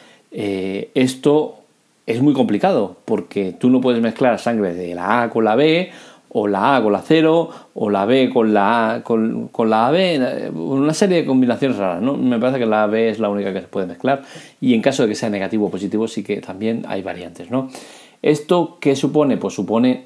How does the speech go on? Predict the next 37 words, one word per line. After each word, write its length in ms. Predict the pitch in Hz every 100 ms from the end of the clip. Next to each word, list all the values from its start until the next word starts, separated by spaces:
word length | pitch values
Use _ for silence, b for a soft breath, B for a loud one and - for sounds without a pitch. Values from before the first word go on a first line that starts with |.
| -
una 260 | 120 120
serie 400 | 120 131 123 95
de 520 | 87 92 90 90 90 87
contraindicaciones 880 | 98 104 98 98 101 - 123 131 - B B B B B
que 100 | -
os 80 | 87
las 140 | 92
explico 260 | 87 117 110
a 80 | 107
continuación. 720 | 98 98 90 - 135 101 90
Las 100 | 90
más 220 | 101 117
importantes 520 | 101 101 110 110 107
son, 300 | 113 113 90 B B B
por 140 | 104
ejemplo, 480 | 101 104 98 110 107
que 120 | -
en 120 | 92
caso 300 | 87 107 113
de 60 | 101
accidente 600 | - - 101 110 107 117
donde 480 | 107 95 90 85 -
el 360 | 95 87 85 85
herido 460 | 85 123 113 87 - B B B
esté 260 | 113 - 107
perdiendo 300 | 113 113 107
mucha 240 | 110 -
sangre 260 | 110 123 98
y 60 | 90
necesite 560 | 87 90 131 123 92
una 240 | 120 117 95
transfusión 480 | 95 - 98 - 113
urgente, 420 | 107 127 123 92
o 60 |
si 140 | - 98
no 120 | 104
puede 320 | 107 101 90